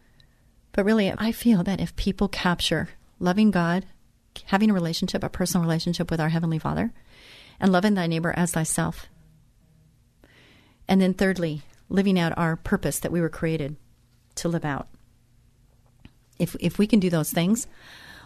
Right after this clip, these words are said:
our life is gonna matter. We are gonna make a difference. I have a ministry house, and I've talked about my ministry house, and, and it's not my ministry house. I say it's my ministry house because I seem to be putting a lot of sacrifice and a lot of time and effort into this place, along with other loved ones,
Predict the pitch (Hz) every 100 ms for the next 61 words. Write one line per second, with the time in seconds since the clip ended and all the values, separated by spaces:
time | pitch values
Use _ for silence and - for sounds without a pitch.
0 | - - 359 170 170 226 - 214 233 320
1 | 302 151 - _ _ - - _ _ _
2 | _ - 214 294 - 190 170 190 226 -
3 | 139 - - - _ _ _ _ _ _
4 | _ _ _ _ _ _ _ - 240 254
5 | 226 220 - 185 165 - 170 - 185 -
6 | 160 160 160 170 - 160 156 156 175 170
7 | - 185 180 170 - 175 135 127 143 147
8 | - 147 147 151 143 165 - 147 156 156
9 | 147 156 151 147 - - 151 147 - 165
10 | 147 135 - 165 156 139 117 - 139 -
11 | - - 156 - 156 151 - - 156 143
12 | 143 - - 120 - 113 - - 165 208
13 | - - - - 233 226 233 208 175 165
14 | 156 143 165 151 185